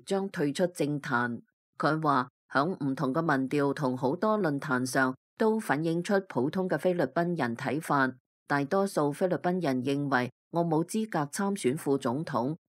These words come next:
今日我宣布我將退出政壇。菲律賓反對陣營全國民主力量聯盟曾批評，杜特爾特角逐下屆副總統係出於對國際刑事法院同國內司法系統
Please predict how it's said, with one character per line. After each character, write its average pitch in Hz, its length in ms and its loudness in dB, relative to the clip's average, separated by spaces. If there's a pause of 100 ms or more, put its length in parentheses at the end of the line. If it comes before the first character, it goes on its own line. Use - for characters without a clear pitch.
今 165 220 -2
日 131 300 -2
我 143 100 -2
宣 190 260 -2
布 143 380 2
我 131 100 -2
將 185 260 0
退 151 200 -2
出 165 160 -2
政 143 320 -4
壇。 113 340 -4 (340)
菲 196 160 -2
律 180 80 4
賓 190 220 2
反 165 240 0
對 156 220 2
陣 139 300 0
營 127 200 0 (220)
全 147 240 0
國 170 200 0
民 135 220 0
主 151 120 -2
力 190 240 0
量 147 260 0
聯 123 140 2
盟 127 260 0
曾 135 240 -4
批 156 100 -6 (140)
評， 131 340 -2 (300)
杜 156 140 2
特 156 100 0
爾 156 240 0
特 156 240 0
角 165 180 2
逐 151 240 0
下 143 200 -2
屆 160 200 0
副 151 200 -2
總 147 260 0
統 139 300 -2 (200)
係 151 280 0
出 233 100 0
於 220 180 0
對 156 220 2
國 156 220 0
際 156 240 0
刑 127 180 0
事 135 180 0
法 151 320 2
院 135 380 0
同 127 240 0
國 151 260 0
內 135 200 2
司 190 200 -2
法 147 140 0
系 131 240 -2
統 131 300 0